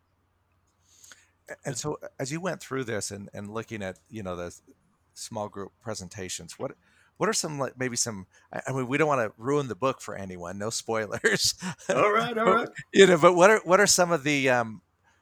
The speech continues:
Speaker 1: what are some of the key things or maybe some surprises that you discovered as you were researching and writing this book? What are some of, some key takeaways that maybe some people could use right away in, in their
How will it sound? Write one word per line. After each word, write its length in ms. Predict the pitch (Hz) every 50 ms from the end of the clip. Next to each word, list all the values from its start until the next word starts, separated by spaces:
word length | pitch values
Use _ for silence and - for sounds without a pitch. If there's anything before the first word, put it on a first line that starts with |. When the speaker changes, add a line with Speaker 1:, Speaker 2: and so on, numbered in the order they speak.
| _ _ _ _
Speaker 1:
what 140 | - 160 202
are 40 | 233
some 200 | - - 247 220
of 60 | 214
the 60 | 156 -
key 400 | _ - - - - 151 165 170
things 380 | - - 156 160 165 160 - 127
or 60 | 120
maybe 220 | 123 135 151 170
some 200 | 156 - 151 147
surprises 640 | - - 120 _ - - 117 131 135 131 117 123 110
that 200 | 104 117 101 104
you 180 | 107 117 131 139
discovered 640 | - 160 151 - - - 104 101 92 98 101 104 _ _ _ _ - _ _ _ _
as 180 | - - 113 104
you 100 | 117 110
were 140 | 104 104 98
researching 580 | 107 123 127 123 - 131 127 120 - 127 127
and 180 | 117 104 95 98
writing 380 | 104 113 117 117 117 117 113
this 180 | 110 107 - -
book? 260 | _ - 110 104 _
What 120 | 123 131 160
are 40 |
some 220 | 156 - - 151 143
of, 160 | 131 123 117 _ _ _ _ _ _ _ _
some 220 | - - 120 110 _
key 240 | - - - 135 -
takeaways 640 | - - 135 123 123 - 131 120 113 107 107 104 -
that 140 | - - -
maybe 280 | 107 110 110 101 113 107
some 180 | - - 101
people 300 | - 110 110 _ - 107
could 200 | _ - 107 98 92
use 480 | 92 98 104 104 104 101 101 95 - -
right 180 | 101 98 95 92
away 540 | 95 95 - 127 127 98 92 - - - _ _ 107
in, 280 | 101 101 98 98 87 - _
in 160 | 110 107 101
their 320 | 98 98 95 92 90 -